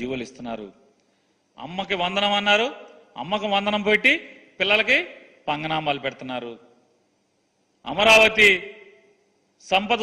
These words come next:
సృష్టించి నిర్మాణం చేసేస్తామన్నారు, ఇవాళ ఎప్పుడవుద్దో తెలియదు అంటున్నారు. పోలవరం డెబ్బై రెండు శాతం మేం కట్టాం, మేమొచ్చి తెల్లారేపటికి పోలవరం పూర్తి చేస్తా ఉన్నారు, ఇవాళ పోలవరం ఎప్పుడవుద్దో తెలియదు అని చెప్తున్నారు. ఇవన్నీ కూడా ఎన్నికల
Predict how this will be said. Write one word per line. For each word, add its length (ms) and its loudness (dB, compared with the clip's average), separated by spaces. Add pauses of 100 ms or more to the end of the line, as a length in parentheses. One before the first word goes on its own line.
సృష్టించి 460 -2 (500)
నిర్మాణం 460 -4
చేసేస్తామన్నారు, 760 0 (540)
ఇవాళ 240 -6
ఎప్పుడవుద్దో 480 -8
తెలియదు 280 -8
అంటున్నారు. 360 -12 (640)
పోలవరం 520 2
డెబ్బై 300 4
రెండు 220 -2
శాతం 320 2
మేం 200 4
కట్టాం, 260 4 (540)
మేమొచ్చి 460 2 (520)
తెల్లారేపటికి 680 4
పోలవరం 420 2
పూర్తి 240 -6
చేస్తా 300 -4
ఉన్నారు, 260 -6
ఇవాళ 160 -6 (100)
పోలవరం 360 -8
ఎప్పుడవుద్దో 380 -8 (100)
తెలియదు 240 -14
అని 120 -18
చెప్తున్నారు. 400 -20 (760)
ఇవన్నీ 300 -18 (100)
కూడా 160 -12 (180)
ఎన్నికల 380 -14